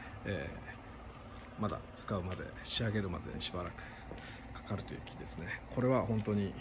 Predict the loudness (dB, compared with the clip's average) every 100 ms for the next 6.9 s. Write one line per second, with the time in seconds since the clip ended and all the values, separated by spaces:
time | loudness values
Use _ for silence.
0 | -8 -8 -8 -6 -6 -6 -8 -6 4 4
1 | 4 -2 -2 0 0 2 2 0 0 -2
2 | -4 -6 -10 -10 -10 -4 2 2 2 0
3 | 0 0 0 -2 0 2 2 2 6 6
4 | 6 2 2 2 -2 -4 -4 -2 -2 -2
5 | -4 -6 -8 -8 -10 -10 -10 -10 -10 -10
6 | -10 -10 -8 -10 -10 -8 -4 -2